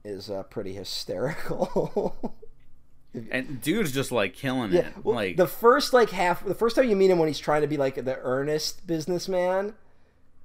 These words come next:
Speaker 1: where he's like, "No, I understand. I want the mom and pop flavor of racer <laughs> motors." Like,
Speaker 2: Mm-hmm.
Speaker 1: I, I, like, there's a great moment that just, like, defines his whole character, where he's like, where she gives him pancakes <laughs> or whatever,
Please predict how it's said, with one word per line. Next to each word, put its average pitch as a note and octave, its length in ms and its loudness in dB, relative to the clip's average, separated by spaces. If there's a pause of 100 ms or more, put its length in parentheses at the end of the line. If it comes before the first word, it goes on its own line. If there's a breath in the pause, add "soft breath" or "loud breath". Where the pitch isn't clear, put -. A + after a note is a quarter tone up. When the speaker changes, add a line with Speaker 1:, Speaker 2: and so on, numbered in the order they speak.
(480)
Speaker 1:
where C#3 140 -8
he's B2 100 -10
like, C3 140 -10
"No, E3 240 -2
I C3+ 180 -4
understand. B2+ 520 -6
I A#2 100 -6
want C3 300 -8
the A2+ 80 -10
mom A2+ 300 -6
and A2+ 100 -14
pop A#2 280 -8
flavor B2 480 -6
of F#2+ 400 -10
racer A#2+ 540 -6
<laughs> - 20 -10
motors." D#3 720 -6
Like, D#3+ 640 -6
Speaker 2:
Mm-hmm. B2+ 300 2 (320 loud breath)
Speaker 1:
I, F3+ 260 4
I, G3 140 2 (120)
like, F3+ 180 2
there's F3 160 0
a F3 60 2
great F3+ 460 2
moment F3 260 4
that D3+ 80 -8
just, C3 140 -10
like, D3 160 -2
defines C#3+ 380 -4
his C3 100 -10
whole C#3+ 120 -4
character, C3+ 520 -4
where A#2 180 -6
he's A2+ 220 -10
like, G#2+ 460 -10
where A2+ 180 -10
she A#2 200 -14
gives A#2+ 300 -10
him A#2+ 120 -10
pancakes E3 920 -6
<laughs> - 40 -12
or F#3+ 140 -4
whatever, F#3 680 -2